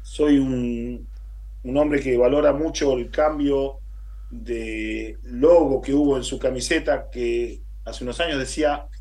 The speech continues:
"el más grande", y era como una competencia permanente con, con otros clubes, que no, no, no era necesario. Hoy esa figura la marca grandeza,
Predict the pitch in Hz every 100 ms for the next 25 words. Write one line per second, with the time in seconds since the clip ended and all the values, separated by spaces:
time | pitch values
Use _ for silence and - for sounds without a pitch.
0 | - - - 139 135 156 156 170 135 117
1 | 117 113 - - 190 202 175 180 165 156
2 | 156 135 123 135 170 165 - 110 - 123
3 | 123 139 165 151 139 123 120 117 113 107
4 | - 135 170 170 - 170 139 113 110 143
5 | 139 196 175 165 156 165 185 175 160 175
6 | 185 160 143 139 151 123 101 104 - -
7 | - - - - - - 196 185 180 165
8 | 151 175 165 147 156 165 151 135 135 135
9 | 131 117 - 101